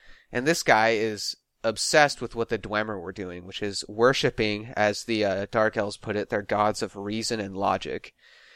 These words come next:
which also shows a glaring misunderstanding with the, the Dark Elves. They were so stuck in their religious concepts of worshipping the Daedra that they couldn't understand that reason and logic aren't gods. They're just, like, ways of looking at the world. <laughs>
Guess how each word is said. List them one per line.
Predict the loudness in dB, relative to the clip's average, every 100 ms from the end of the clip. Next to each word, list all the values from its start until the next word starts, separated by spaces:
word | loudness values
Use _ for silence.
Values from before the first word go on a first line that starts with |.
| -8
which | 2 4
also | 4 4
shows | 6 6 4
a |
glaring | 2 4 4 2 -2
misunderstanding | -2 0 0 -2 -2 2 2 2 -4
with | -10 -6
the, | -4 -4 -6 _ _ _ _ _ _ _ _ -6
the | 0
Dark | 4 4 4
Elves. | -2 -2 0
They |
were | 2
so | 2 4 4
stuck | 6 4 4
in | 2 -2
their | -2 -2 -8
religious | -4 0 2 2 0 -4
concepts | -2 -2 0 -2 -2
of | -4
worshipping | -2 -2 -2 -4 -4
the | -4
Daedra | 0 0 0 -6
that | -6
they | -6
couldn't | -6 -6 -6
understand | -6 -6 -4 -4 -4 -4
that | -6 -8 _ _ _ _ _
reason | 2 2 4 0
and |
logic | 4 2 2 -2
aren't | -4 2
gods. | 4 4 0
They're | -4 -4
just, | -2 -2
like, | -2
ways | 0 0 -2
of | -4
looking | -6 -4 -6
at | -4
the | -4
world. | 0 2 2 0
<laughs> | -2